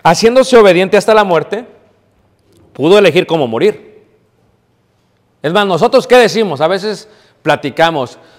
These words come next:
<coughs> y, y decimos, y deci-, y dicen unos hermanos, "A mí me gustaría dormir,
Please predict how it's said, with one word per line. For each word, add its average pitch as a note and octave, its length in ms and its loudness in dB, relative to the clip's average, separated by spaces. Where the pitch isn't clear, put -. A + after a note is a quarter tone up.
<coughs> - 340 -2
y, D3+ 500 0
y C#3+ 40 -2
decimos, C#3+ 500 -4
y E3 120 -2
deci-, F3 260 -2
y G3 60 -6
dicen A#3 260 0
unos A3+ 280 0
hermanos, E3 460 -6
"A D#3 100 -4
mí G#3 120 -4
me D4 100 0
gustaría A3+ 420 2
dormir, A3 540 -2